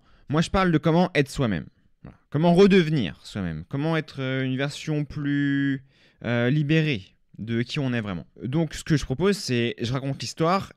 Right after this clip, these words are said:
et, euh, comme ça, à la fin de l'histoire, avant même, vous saurez si ça vous concerne ou pas. Ok, bref. Euh, donc c'est l'histoire d'un enfant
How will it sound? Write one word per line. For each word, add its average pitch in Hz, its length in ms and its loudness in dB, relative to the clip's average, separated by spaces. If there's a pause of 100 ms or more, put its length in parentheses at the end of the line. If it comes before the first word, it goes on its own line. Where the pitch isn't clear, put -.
(120)
et, 123 180 0
euh, 113 380 -2
comme - 160 -10
ça, 160 460 -4
à 110 120 -6
la 113 120 -4
fin 120 160 -10
de 113 40 -6
l'histoire, 147 520 -4 (300)
avant 120 280 -4
même, 151 400 -4
vous 120 140 -6
saurez 139 340 -2
si 139 240 -6
ça 127 160 -2
vous 120 140 -4
concerne 101 560 -8 (240)
ou 95 60 -12
pas. 87 200 -8 (100)
Ok, 135 240 2
bref. 113 280 -2 (200)
Euh, 117 680 0 (240)
donc 170 240 2
c'est 175 160 -4
l'histoire 151 720 -2
d'un 110 240 -4
enfant 170 360 -4